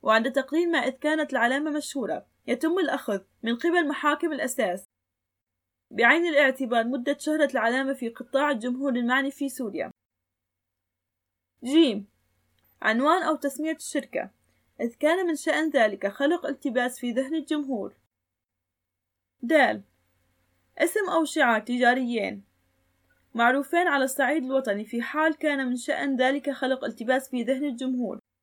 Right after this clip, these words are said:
هاء.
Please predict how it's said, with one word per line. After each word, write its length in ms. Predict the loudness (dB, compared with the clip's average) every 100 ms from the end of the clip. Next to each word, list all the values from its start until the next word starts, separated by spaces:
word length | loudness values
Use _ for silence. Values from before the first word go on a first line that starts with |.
| _ _ _ _ _ _ _ _ _ _ _ _ _ _ _ _ _ _
هاء. 380 | 2 6 4 2